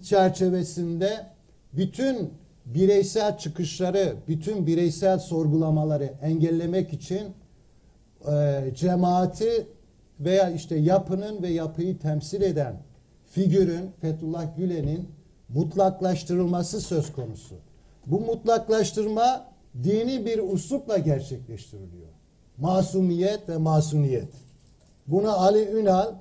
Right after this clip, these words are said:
iki bin on dört yıllarında ciddi anlamda tartışmalar olduğunda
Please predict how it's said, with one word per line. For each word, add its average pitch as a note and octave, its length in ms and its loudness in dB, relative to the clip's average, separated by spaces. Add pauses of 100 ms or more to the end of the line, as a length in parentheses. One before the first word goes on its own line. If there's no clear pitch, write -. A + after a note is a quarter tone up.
(640)
iki F3 240 -4
bin G3+ 120 0
on F#3+ 280 0
dört F#3 220 0
yıllarında D3+ 680 -2
ciddi D#3 320 -2
anlamda C#3 460 -6
tartışmalar D#3 720 -2
olduğunda D#3 800 2